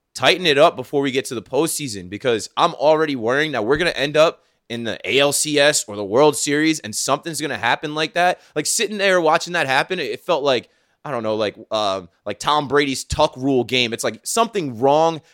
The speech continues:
has just occurred, but there's nothing you could do about it because it's already occurred. There's no rule to overturn it. There's no challenge flag.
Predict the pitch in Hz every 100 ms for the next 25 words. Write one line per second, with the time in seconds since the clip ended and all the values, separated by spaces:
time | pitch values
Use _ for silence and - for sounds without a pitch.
0 | _ 143 120 90 135 143 143 - 127 127
1 | 147 151 _ _ _ 147 143 117 110 143
2 | - 143 139 135 104 131 127 107 101 101
3 | - 107 107 123 117 110 104 101 120 98
4 | 85 113 113 143 117 127 151 156 - -
5 | 156 165 156 - 147 135 131 110 110 107
6 | - 151 156 147 - 151 143 131 127